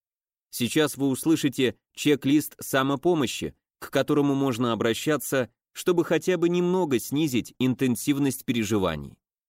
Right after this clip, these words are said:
Засуньте ручки в холодную воду и подержите в ней. Умойтесь холодной водой. Зажмите в ладонях кубики льда или положите пачку чего-нибудь холодного на лицо.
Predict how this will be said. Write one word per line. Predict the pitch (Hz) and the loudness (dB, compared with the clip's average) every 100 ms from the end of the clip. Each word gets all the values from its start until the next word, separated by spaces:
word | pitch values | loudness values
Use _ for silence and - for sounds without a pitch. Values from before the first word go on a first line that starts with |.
| _ _ _ _ _ _ _ | _ _ _ _ _ _ _
Засуньте | 98 123 135 220 226 202 | -4 0 0 0 2 2
ручки | 190 208 - 165 | 2 0 -2 -2
в | |
холодную | - 147 151 135 143 139 | 0 2 2 2 0 2
воду | 180 170 170 - _ | 2 2 0 -2 _
и | 151 | -4
подержите | 160 165 143 120 120 104 95 | 2 2 2 2 0 -2 -4
в | 80 | -6
ней. | 82 71 _ _ 127 | -8 -10 _ _ 0
Умойтесь | 135 151 185 160 135 | 2 2 2 0 -2
холодной | - 123 139 139 | 0 0 0 0
водой. | 135 127 92 76 - _ _ _ _ _ _ _ | 0 0 -2 -6 -10 _ _ _ _ _ _ _
Зажмите | 95 131 131 147 156 151 | -2 0 0 0 0 0
в | 131 | 0
ладонях | 131 135 131 113 - | 0 0 0 -2 -2
кубики | 139 123 104 | 0 0 -2
льда | 123 110 127 139 | -2 0 0 0
или | - 131 131 | 0 0 0
положите | - 131 113 123 127 | 2 0 0 -2 -4
пачку | 117 135 - 127 | -2 -2 -2 -6
чего-нибудь | - 123 127 120 117 104 | -4 -2 0 0 -2 -2
холодного | 131 131 147 131 135 | -2 0 0 -2 -2
на | 127 | 0
лицо. | 131 127 - 87 | 0 -2 -2 -4